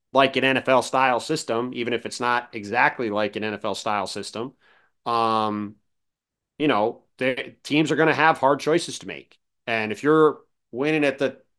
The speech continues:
toppity top of the heap, that's not gonna be necessarily a problem for anybody.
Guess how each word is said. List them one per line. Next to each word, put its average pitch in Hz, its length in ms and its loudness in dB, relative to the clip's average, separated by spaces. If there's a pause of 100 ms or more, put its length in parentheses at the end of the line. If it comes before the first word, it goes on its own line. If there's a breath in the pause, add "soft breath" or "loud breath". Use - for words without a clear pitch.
(240)
toppity 135 360 2
top 143 300 2
of 135 60 0
the 123 80 2
heap, 147 400 2 (760)
that's 131 180 2
not 139 180 4
gonna 131 120 0
be 127 340 2
necessarily 131 420 2
a 120 40 -2
problem 151 280 6
for 147 140 2
anybody. 98 380 0